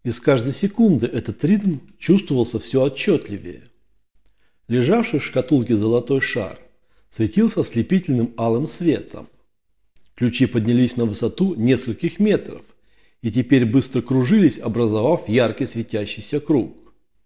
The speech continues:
Зрелище было очень красивое и страшное. Даша снова отчаянно задергалась и закричала. "Кричи, кричи!" поддержал ее маг.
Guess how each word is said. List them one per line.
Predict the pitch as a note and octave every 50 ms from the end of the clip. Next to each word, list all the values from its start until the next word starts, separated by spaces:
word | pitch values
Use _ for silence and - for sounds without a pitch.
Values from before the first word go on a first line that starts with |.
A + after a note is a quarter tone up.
| _ _ _ _ _ _ _ _
Зрелище | - E2+ - C3+ E3 G#3 A#3 A3 - - F#3+
было | D#3+ D3 D#3+ D#3+
очень | F3+ - - D3 C3+ - D3+ C#3
красивое | - E3+ F#3 F3 F3 - - F#3+ D#3+ A2 G2 F#2 - - - _ _ _ _ _ _ _ _
и | C#3
страшное. | C#3+ C#3+ - - B2+ A2+ F2+ D#2+ - - - - - - - - _ _ _ _ _ _ _ _ _ _ _ _ _ _ _
Даша | - G2 A2+ A2+ G#2+ - C3+
снова | - - - G#3+ A3+ F#3+ D3+ C3
отчаянно | A#2 - - - C#3+ C3+ A#2+ A2+ A2+
задергалась | F#2+ A2+ A2 G2+ B2+ F3 F3+ D3+ A#2+ A#2 G#2+ G2 -
и | C3 A2+
закричала. | G#2+ C3 - - E3 D#3+ - - D#3+ C#3 F2+ F2 C#2+ A#1 - - _ _ _ _ _ _ _ _ _ _ _ _ _ _
"Кричи, | - - G#3 A#3 G#3+ - - - G#3 F3 C3 A2
кричи!" | - - D#3 G#3 G3+ G3+ - - D#3 A#2 G#2
поддержал | - - A#2 A2 G2 G#2+ C3 B2 A2 B2 A#2 G#2+ A2+
ее | B2 C3 C3
маг. | B2+ A#2+ G#2 - - - - -